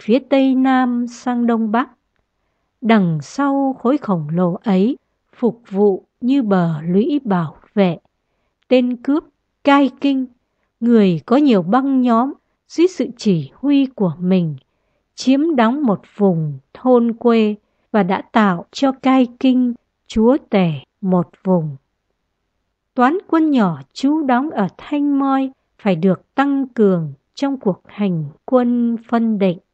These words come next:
Quyền tham mưu trưởng, tướng Watnet, đại tá Greta, người đã nắm quyền chỉ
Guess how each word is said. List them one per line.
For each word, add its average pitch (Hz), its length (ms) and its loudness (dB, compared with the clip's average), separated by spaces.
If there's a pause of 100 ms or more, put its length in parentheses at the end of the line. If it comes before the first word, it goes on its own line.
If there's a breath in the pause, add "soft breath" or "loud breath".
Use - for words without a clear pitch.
(840)
Quyền 202 420 0
tham 294 280 0
mưu 302 200 2
trưởng, 185 280 -2 (420)
tướng 262 380 0 (260)
Watnet, 254 540 0 (540)
đại 202 360 0 (100)
tá 214 360 -2 (240)
Greta, 247 640 -2 (600)
người 226 340 6
đã 262 140 2
nắm 285 300 2
quyền 196 320 2
chỉ 175 320 -2